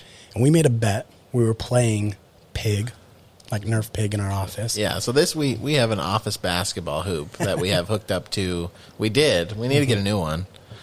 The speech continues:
Speaker 2: But it was hooked up to the door in <laughs> Spencer's office,
Speaker 1: Yeah.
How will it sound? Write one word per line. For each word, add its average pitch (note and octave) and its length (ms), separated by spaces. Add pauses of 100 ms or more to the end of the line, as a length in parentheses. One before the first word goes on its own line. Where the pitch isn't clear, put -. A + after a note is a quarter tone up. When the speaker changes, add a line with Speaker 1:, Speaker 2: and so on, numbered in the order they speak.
(280)
Speaker 2:
But G2+ 140
it F2+ 80
was G2 140
hooked A#2+ 180
up G#2+ 120
to G#2+ 100
the F2+ 100
door G2+ 500
in G#2 280
<laughs> - 0
Spencer's - 1000
office, - 540
Speaker 1:
Yeah. G#2+ 240